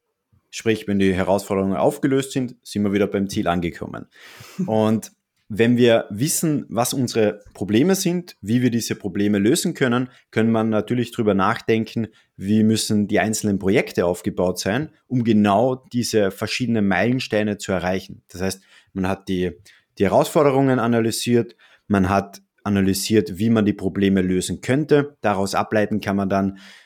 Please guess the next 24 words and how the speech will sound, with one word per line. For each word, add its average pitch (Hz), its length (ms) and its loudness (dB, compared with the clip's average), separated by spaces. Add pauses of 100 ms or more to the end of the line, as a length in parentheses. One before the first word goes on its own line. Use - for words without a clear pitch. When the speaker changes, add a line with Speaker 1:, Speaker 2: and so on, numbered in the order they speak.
(120)
Speaker 1:
welche 98 400 0
Meilensteine 104 760 2
brauchen 127 580 -2
wir. 165 360 0
Wenn 101 100 0
wir 101 80 2
jetzt - 160 -8
davon 98 300 -2
reden, 104 360 2
was 98 160 -2
sollen 101 200 0
wir 98 320 2 (440)
am 107 160 0
Ende 104 240 2
von 95 300 0
zwanzig 98 360 -4
dreiundzwanzig 104 600 -4
zum 101 140 -4
Beispiel 95 300 -2
erreichen, 92 440 0
kann 98 120 -2
man 95 100 0
ja 90 100 2
ableiten, 95 640 0